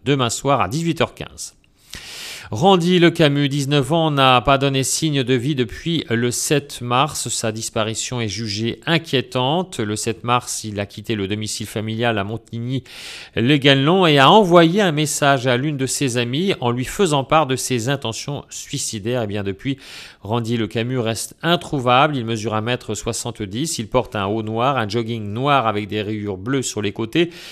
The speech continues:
et des baskets grises. Toute personne pouvant fournir des renseignements peut contacter la brigade de gendarmerie de Châteaudun au zéro deux trente-sept quatre-vingts quatorze zéro neuf cinquante.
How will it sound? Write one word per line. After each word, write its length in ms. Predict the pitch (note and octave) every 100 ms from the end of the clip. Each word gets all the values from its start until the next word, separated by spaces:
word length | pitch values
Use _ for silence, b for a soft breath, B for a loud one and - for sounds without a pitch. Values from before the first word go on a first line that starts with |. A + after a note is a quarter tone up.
| B B F#2
et 60 |
des 120 | F#2+
baskets 420 | F#2+ A2+ - G#2 F#2
grises. 540 | F#2+ A#2+ C3+ D#3+ -
Toute 260 | G#3+ A3 -
personne 440 | C3+ - B2+ B2
pouvant 280 | - A2+ A2+
fournir 360 | - A#2 G#2+ G#2
des 60 |
renseignements 540 | G2+ G#2 G#2 F#2+ G#2 A#2
peut 140 | A2
contacter 600 | - G#2+ G2+ - C3+ B2+ B B B -
la 200 | B2 D#3
brigade 220 | C#3 D3
de 340 | C#3+ C#3 C3 C3
gendarmerie 600 | B2+ A#2+ A#2+ A2+ B2 B2
de 100 | A2
Châteaudun 540 | - G#2+ G#2 G#2+ A#2+
au 120 | A2+
zéro 280 | G2 B2+ A2
deux 140 | G#2+ A2+
trente-sept 580 | - A2 - - G#2+ -
quatre-vingts 520 | A2+ - A2+ G2+ G2+
quatorze 840 | - D#3 C#3 A#2 F#2+ F#2+ F#2+ G#2 -
zéro 400 | E2+ A2 B2+ A2+
neuf 220 | A2 G#2+
cinquante. 840 | - - F3 D3 E2 - - -